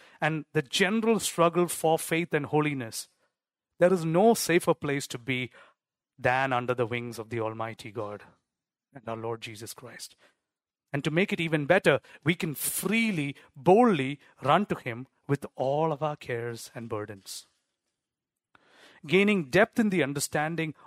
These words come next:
of the sovereignty of God leads us to pray as the early church did for Christ-centered boldness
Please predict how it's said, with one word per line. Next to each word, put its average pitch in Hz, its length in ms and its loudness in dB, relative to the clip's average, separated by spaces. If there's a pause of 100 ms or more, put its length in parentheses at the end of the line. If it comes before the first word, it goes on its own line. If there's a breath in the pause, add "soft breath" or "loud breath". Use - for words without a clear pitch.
of 160 280 4
the 170 80 4
sovereignty 147 580 -2
of 127 140 -8
God 110 320 -6 (260 loud breath)
leads 156 380 -4
us 170 100 -2
to 143 160 -2
pray 143 640 -2
as 143 320 -2
the 131 180 -6
early 131 260 -2
church 120 380 -6
did 113 260 -8 (360 soft breath)
for - 160 -4
Christ-centered 131 760 -6
boldness 110 500 -8